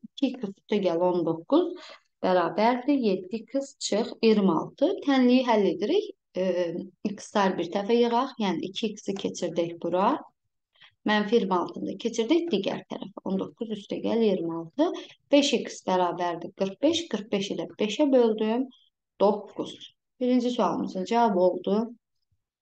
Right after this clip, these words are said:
C variantı. Keçək ikinci suala. Aşağıdakı ədədlərdən hansı verilmiş cədvələ uyğundur? Yəni ikiyə bölünsün, beşə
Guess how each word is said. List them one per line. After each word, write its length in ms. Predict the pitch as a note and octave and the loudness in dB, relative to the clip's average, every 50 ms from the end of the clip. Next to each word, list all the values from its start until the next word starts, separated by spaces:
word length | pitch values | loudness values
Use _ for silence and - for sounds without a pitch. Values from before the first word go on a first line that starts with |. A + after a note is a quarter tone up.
| _ - - - _ _ _ _ _ - | _ -20 -20 -20 _ _ _ _ _ 4
C 160 | G#3+ G3+ F3+ | 4 4 6
variantı. 580 | F3 E3+ D#3+ E3+ F#3 F#3 F#3 F#3+ F#3+ F#3+ D4 F#4 A4 - - - _ _ _ _ - | 4 4 4 4 2 2 2 0 0 2 2 2 2 0 -8 -16 _ _ _ _ -4
Keçək 300 | C#4 C#4 E4 E4 D#4+ D4+ | -2 0 2 4 4 4
ikinci 340 | - - C4 B3 B3 A#3+ A#3 - | 2 2 0 0 0 0 -2 -2
suala. 260 | - G3 F#3+ G#3 B3+ | -2 -2 0 0 0
Aşağıdakı 400 | D#4 D4+ D#4 C4+ B3 A#3+ A#3+ B3 C4+ | 0 0 0 0 0 0 0 -2 -2
ədədlərdən 480 | C4 A#3+ A3 G3+ G#3 G3 G3 G#3+ A#3+ B3 | -2 -2 -4 -4 -4 -4 -4 -4 -4 -4
hansı 240 | A#3+ G#3+ G3 G3 A3+ | -4 -4 -4 -4 -2
verilmiş 320 | A3 G#3 F#3+ F#3+ G3 G3+ G#3 - | -2 0 0 0 -2 -4 -4 -4
cədvələ 420 | G3 F3+ F3 F3 E3+ E3+ G3 A#3 A#3+ A#3+ - - - - - - _ _ _ - A3+ | -4 -4 -4 -4 -2 0 2 2 0 -2 -6 -16 -18 -20 -20 -20 _ _ _ 4 6
uyğundur? 920 | A#3 B3 B3 A#3 A3 F#3+ G3+ G#3 G#3 A3 A3+ A3 G#3+ F#3 E3+ F#3 F3+ F#3 F#3+ F#3+ G3+ | 8 8 8 8 6 6 4 4 6 6 6 6 4 4 4 4 2 2 2 2 2
Yəni 300 | B3+ C4+ C4 B3 A3 - - - | 4 4 4 4 2 0 -2 -6
ikiyə 300 | - - - C#4+ D4 D#4+ C#4 B3 | -8 -2 2 4 6 6 6 6
bölünsün, 800 | C4+ B3+ B3 A#3 A#3 A#3 A3+ A3+ - - F#4 A4 G#4 D#4+ G#3 D#3+ - - _ _ _ _ - | 6 8 8 6 6 2 0 -2 -4 -4 -4 -2 0 0 -2 -2 -4 -10 _ _ _ _ 0
beşə 320 | A3+ A#3 A3+ - C#4+ D4+ | 0 0 2 2 2 2